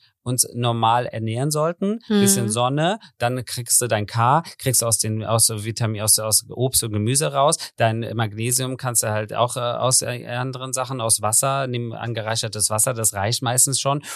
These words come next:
Speaker 1: und, ähm, und das war's. Äh, klar kannst du es als Supplement nehmen, aber das Vitamin K zwei, wie gesagt, ja, i-, in Ko-,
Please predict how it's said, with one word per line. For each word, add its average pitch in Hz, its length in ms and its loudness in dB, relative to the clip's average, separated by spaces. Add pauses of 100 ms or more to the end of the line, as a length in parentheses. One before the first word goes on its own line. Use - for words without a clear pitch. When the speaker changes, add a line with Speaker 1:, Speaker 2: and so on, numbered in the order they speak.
(120)
Speaker 1:
und, 117 340 0
ähm, 110 300 0
und 113 160 -4
das 104 180 0
war's. 110 420 4
Äh, 113 260 -2
klar 117 220 -4
kannst 123 240 -2
du 120 40 -2
es 113 160 2
als 107 160 0
Supplement 123 440 -6
nehmen, 127 200 -6 (260)
aber - 140 -2
das 110 120 0
Vitamin 113 320 -4
K 104 220 -2
zwei, 113 400 4
wie 120 80 -6
gesagt, 113 320 -2 (320)
ja, 113 560 6 (300)
i-, 135 180 6
in 135 320 2
Ko-, 127 220 0